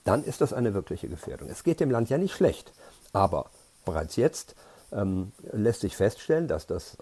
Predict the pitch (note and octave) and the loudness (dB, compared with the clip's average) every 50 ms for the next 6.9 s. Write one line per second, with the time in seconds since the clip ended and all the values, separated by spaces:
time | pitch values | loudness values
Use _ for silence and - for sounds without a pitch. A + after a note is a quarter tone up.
0 | C2+ - F#2 G2 G#2 - - D#2 F2+ A#2+ C3 C3 C#3+ C#3 C3+ - D#3+ C#3+ D#3 D#3+ | -10 -4 0 0 0 0 0 0 0 0 2 0 -2 -2 -2 0 0 0 2 0
1 | D#3 C#3+ - - - - - G#2 F#2 F2 A2+ B2 - B2 - - G2+ F2+ D#2+ F2 | -4 -6 -8 -12 -18 -6 -2 0 2 2 2 2 2 -2 -2 0 -2 -2 0 -2
2 | F#2 A2+ C#3+ C#3+ - - A#2+ A2 A2+ A#2 G#2+ G2+ G#2 C3 D3+ C#3+ - - - A#2+ | -2 -2 -2 -4 -2 -2 -2 0 0 0 0 0 0 0 -2 -2 -2 0 0 2
3 | G#2 D3+ G3+ - - C#3+ E2 - C#2+ C2 D2 E2 G2 C3+ - - - G#2+ G#2 G#2+ | 4 2 4 6 6 4 4 2 -2 -4 -6 -6 -6 -8 -6 -4 -2 0 0 0
4 | - A2+ G2+ - F2+ F2+ - - A#2 A#2+ C#3+ C3+ G2 - - A2+ - - - C#3 | -2 -6 -6 -6 -8 -8 -6 -6 -2 -2 2 2 0 0 0 -4 -2 0 2 2
5 | D3 D3+ C3+ - B2+ B2+ C3+ C3+ - C#3 F2 G2 G2 - G#2+ G2 G2 - - G2 | 2 0 0 -2 -2 -2 -2 -2 -2 -2 -2 -2 -2 0 0 -2 0 -2 -4 -2
6 | - - A2 G2+ F#2+ - G2+ F2+ D2 C#2+ E2 - - - A2 G2+ G#2+ | 0 2 2 2 2 2 0 0 0 0 -4 -6 -2 0 0 0 0